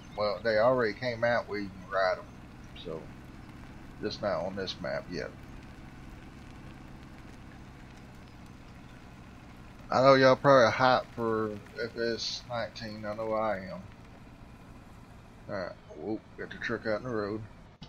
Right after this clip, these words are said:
Just gonna check job board here.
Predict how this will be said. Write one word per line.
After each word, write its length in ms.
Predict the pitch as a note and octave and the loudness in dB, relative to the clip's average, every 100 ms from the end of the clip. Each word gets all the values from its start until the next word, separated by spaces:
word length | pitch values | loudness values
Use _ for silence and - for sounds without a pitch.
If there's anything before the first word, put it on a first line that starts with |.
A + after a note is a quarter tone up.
| - - - - - | -18 -18 -20 -20 -12
Just 100 | A#2+ | -2
gonna 500 | C3 A#2 F#2+ G2 - - - - - - - - | 0 2 0 -2 -4 -12 -20 -20 -20 -20 -20 -8
check 240 | - C#3+ - G#2+ | 0 2 0 0
job 380 | A#2 A2 G#2 G2+ | 4 4 4 0
board 240 | G2+ G2+ G2+ | -2 -2 -2
here. 300 | G2+ A#2 | -2 -2